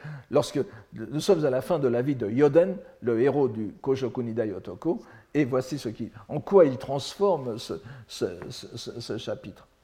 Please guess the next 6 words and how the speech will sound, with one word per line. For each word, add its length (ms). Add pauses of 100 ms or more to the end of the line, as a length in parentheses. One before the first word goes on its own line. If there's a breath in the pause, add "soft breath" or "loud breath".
(1700 soft breath)
Yoden, 480 (280)
averti 440
par 200
un 80
rêve 320
miraculeux, 760